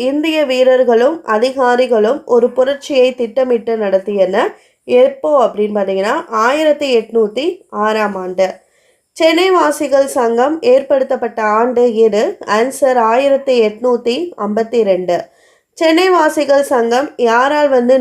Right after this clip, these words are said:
நிறுவப்பட்டது? ஆன்சர், கஜுலு லட்சுமி நரசு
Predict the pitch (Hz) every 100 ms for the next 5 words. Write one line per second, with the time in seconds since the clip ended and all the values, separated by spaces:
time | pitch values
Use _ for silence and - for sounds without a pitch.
0 | 240 233 233 220 208 185 214 427 - _
1 | _ - 240 269 285 277 349 302 226 208
2 | 277 269 294 403 - 214 220 226 - 302
3 | 285 233 214 214 214 320